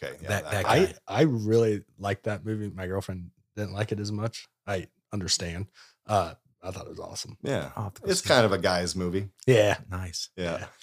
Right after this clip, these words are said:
Speaker 2: What were your roles at Greenbrier? Like, what was your
Speaker 1: Oh, so
Speaker 2: job?
Speaker 1: I started out on fry side,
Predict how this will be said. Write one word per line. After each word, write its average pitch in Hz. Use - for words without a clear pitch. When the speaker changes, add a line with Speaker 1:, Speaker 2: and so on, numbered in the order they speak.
Speaker 2:
What 139
were 139
your 120
roles 95
at 92
Greenbrier? 85
Like, 95
what 101
was 101
your 147
Speaker 1:
Oh, 147
so 143
Speaker 2:
job? 143
Speaker 1:
I 139
started 156
out 139
on 104
fry 107
side, 123